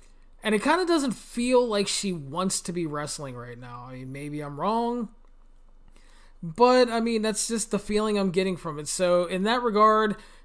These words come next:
Taya retaining the championship was the right call because she, it co-, continues to work really hard, has a good character, and I enjoy her work. We moved on to the Tag Team Championship match, triple threat match.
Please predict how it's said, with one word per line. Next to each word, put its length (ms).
Taya 420
retaining 420
the 80
championship 600
was 180
the 60
right 260
call 320
because 300
she, 600
it 100
co-, 260
continues 420
to 40
work 220
really 200
hard, 220
has 140
a 40
good 240
character, 580
and 280
I 120
enjoy 580
her 220
work. 460
We 140
moved 300
on 220
to 120
the 120
Tag 400
Team 200
Championship 800
match, 540
triple 360
threat 360
match. 440